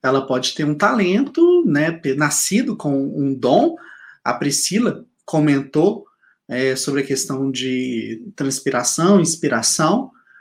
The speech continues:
e é exatamente isso. Tem gente que s-, é, é ao contrário, sabe? Sabe fazer e faz,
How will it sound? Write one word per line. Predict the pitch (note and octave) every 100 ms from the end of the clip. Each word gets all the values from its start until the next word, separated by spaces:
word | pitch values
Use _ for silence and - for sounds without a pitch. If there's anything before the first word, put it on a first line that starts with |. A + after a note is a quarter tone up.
| _
e | D4+
é |
exatamente | D#4 E4 D#4 E4+ F4 E4 -
isso. | C4+ E3 D3
Tem | - C#3+
gente | C#3 C#3+ D3 - G3+
que | A#3+ D#4 E4 D4 - _
s-, | - - - - F#3+
é, | F#3+ E3+
é |
ao | D#3+ E3
contrário, | A#3 C4+ - G3 D4 C#3
sabe? | - C3 C#3+ C#3
Sabe | C3 - B2 B2
fazer | - D3+ C#3 C3+ E3
e | -
faz, | - F4+ D4 C4+ -